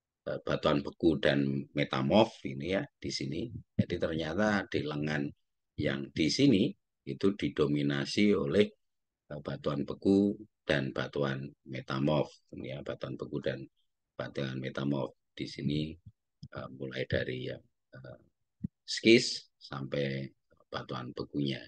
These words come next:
Ini di sini ada toli-toli batuan, eh,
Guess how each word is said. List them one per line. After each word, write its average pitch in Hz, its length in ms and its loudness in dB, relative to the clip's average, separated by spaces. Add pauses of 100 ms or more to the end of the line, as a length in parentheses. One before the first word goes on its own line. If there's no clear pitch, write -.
Ini 69 120 -12 (320)
di - 120 -12
sini 73 240 -2
ada 67 400 -4 (240)
toli-toli 71 400 -2
batuan, 69 460 -4 (1000)
eh, 69 240 -12